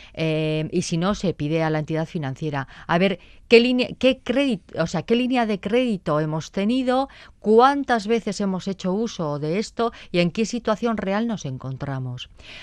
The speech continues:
A partir de ahí, presentar una reclamación en la propia entidad. Eh, si, mm, bueno, si nos ofrecen algo del estilo, pues evidentemente no lo,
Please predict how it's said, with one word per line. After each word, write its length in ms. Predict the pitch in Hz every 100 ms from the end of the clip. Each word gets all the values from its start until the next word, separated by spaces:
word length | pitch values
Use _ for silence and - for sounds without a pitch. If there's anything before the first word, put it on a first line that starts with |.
| -
A 140 | 190
partir 320 | 196 190 269
de 80 | 247
ahí, 180 | 254 277
presentar 480 | 233 170 165 156 190
una 200 | 208 214
reclamación 540 | 202 202 196 190 226
en 80 | 220
la 140 | 165
propia 320 | - 170 170 175
entidad. 500 | 143 143 139 139 135 - - - - - - - -
Eh, 280 | 185 175 175
si, 760 | - 202 202 190 190 190 185
mm, 480 | 175 190 185 185 170
bueno, 340 | 185 226 196 -
si 160 | 180 202
nos 240 | 175 -
ofrecen 560 | 170 - 247 - 190 170
algo 220 | 190 185
del 180 | 190 185
estilo, 580 | 180 - 240 233 247 320 - -
pues 180 | 165
evidentemente 1000 | 180 156 151 160 165 170 180 196 196 196 -
no 400 | 170 165 165 165
lo, 300 | 165 160